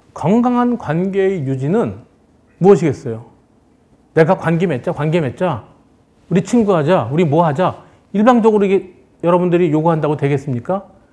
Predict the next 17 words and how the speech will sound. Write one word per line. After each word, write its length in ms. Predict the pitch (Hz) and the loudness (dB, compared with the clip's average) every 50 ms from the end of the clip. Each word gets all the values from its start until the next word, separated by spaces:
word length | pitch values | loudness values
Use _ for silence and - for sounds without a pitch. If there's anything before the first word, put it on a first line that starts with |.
| _ _ _ _ _ _ _ _ _ _ - | _ _ _ _ _ _ _ _ _ _ -10
나와 560 | - 117 - 113 135 185 214 233 233 226 220 | -8 -6 -2 -2 0 2 2 4 4 2 2
상대가 680 | 214 - - 220 226 220 214 196 196 180 170 190 202 | 0 -4 -6 -4 -4 -4 -2 -2 -2 -2 -2 -2 -2
호흡이 580 | 208 - - - - 269 262 254 233 202 202 220 | -4 -4 -6 -4 -2 0 0 0 -2 -2 -2 -2
맞고, 720 | 202 139 101 95 - - - - 220 240 269 269 - - _ | -2 -2 -2 -6 -8 -6 0 0 2 2 0 -4 -12 -16 _
즉 180 | - 185 170 - | -2 -2 -2 0
파트너십이 560 | - 226 233 226 - 226 220 196 170 202 196 | 0 -2 -2 0 0 0 0 0 0 -2 -2
형성이 380 | 185 196 190 170 185 185 180 160 | -2 -2 0 0 0 0 0 0
되고, 500 | 143 139 127 143 208 254 277 269 - - - - - - - | 0 0 0 0 0 -2 -2 -4 -10 -20 -20 -20 -20 -10 -4
이랬을 440 | 147 165 226 269 247 - 277 226 - | 0 2 4 4 2 2 -2 -4 -2
때 220 | - 220 220 202 | 0 0 0 0
그 160 | - - 190 175 | 2 2 0 0
관계가 540 | - - 120 135 131 160 160 190 196 202 196 | 0 -4 -6 -4 -4 -4 -4 -4 -4 -6 -6
굉장히 460 | - - - 220 294 320 302 294 269 | -10 -8 -4 -2 -2 0 0 0 0
오랫동안 440 | 233 185 170 160 - 151 139 135 127 | 0 0 0 0 0 -2 -2 -2 -2
유지가 280 | 117 127 127 131 139 131 | -2 -4 -2 -2 -2 -2
되는 200 | 113 120 113 113 | -2 -4 -6 -6
거겠죠. 360 | 104 104 107 104 - - - | -6 -8 -10 -10 -12 -16 -20